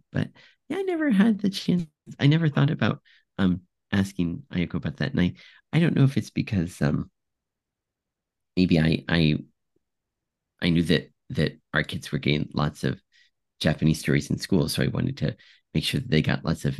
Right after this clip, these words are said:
English stories here at home as well. But, um, um, yeah, I'm, I think that she must have had a lot of fun stories to share too, but I'm just not so sure which, which ones exactly that, that she did.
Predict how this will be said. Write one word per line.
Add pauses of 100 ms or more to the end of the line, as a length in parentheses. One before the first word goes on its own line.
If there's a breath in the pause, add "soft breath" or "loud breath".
(100)
English
stories (360)
here
at
home
as
well.
But, (180)
um, (800)
um,
yeah,
I'm, (420)
I (300)
think
that
she
must
have
had (120)
a
lot
of
fun (320)
stories
to
share
too,
but
I'm
just
not
so (140)
sure
which, (440)
which
ones
exactly
that, (280)
that
she
did.